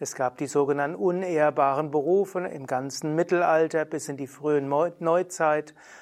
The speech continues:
Dazu gehörten Schausteller, dazu gehörten Zirkusleute, dazu gehörten auch diejenigen, die sich mit den Toten beschäftigt haben, außerhalb der Priester,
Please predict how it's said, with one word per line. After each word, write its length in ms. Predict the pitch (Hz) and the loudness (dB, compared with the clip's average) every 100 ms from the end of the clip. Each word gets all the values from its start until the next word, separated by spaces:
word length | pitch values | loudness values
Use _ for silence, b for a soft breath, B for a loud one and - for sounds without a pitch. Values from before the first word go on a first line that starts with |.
| B | B
Dazu 320 | 143 135 143 | -4 -2 -2
gehörten 480 | 143 127 135 135 139 | -2 -2 -2 -4 -8
Schausteller, 880 | - 160 185 185 - 180 156 156 151 | 0 0 2 -2 -4 0 2 2 2
dazu 460 | 143 131 131 - 135 | -2 -8 -8 -10 -8
gehörten 340 | 123 127 127 | -6 -8 -8
Zirkusleute, 1000 | - 190 190 175 165 - 160 156 151 151 B B B B | 0 0 0 -4 -4 0 2 2 0 -8 B B B B
dazu 720 | 143 135 135 - 135 135 135 127 | 0 0 -2 -6 -4 -2 -4 -2
gehörten 880 | 143 127 135 147 143 - 139 135 139 | -2 0 2 2 0 -6 -14 -12 -10
auch 680 | 135 131 131 135 127 - - B B B - | -6 -2 0 -2 -4 -12 -20 B B B -2
diejenigen, 920 | 156 147 143 139 147 143 147 143 143 | 0 2 0 -2 -6 -6 -6 -4 -6
die 140 | 135 123 | -6 -4
sich 280 | 131 - | -4 -4
mit 360 | 143 139 139 - _ 143 - - | -2 -2 -4 -16 _ -20 -14 -6
den 200 | 131 - | -6 2
Toten 480 | 180 196 190 175 | 4 4 2 -10
beschäftigt 720 | 160 143 175 170 - 170 156 - | -8 -2 0 0 -4 -8 -8 0
haben, 300 | 151 147 165 | 0 0 -4
außerhalb 500 | 151 131 135 127 131 | -6 -4 -4 -4 -8
der 80 | 131 | -8
Priester, 680 | - 165 190 - 165 156 | -4 -2 -2 0 0 0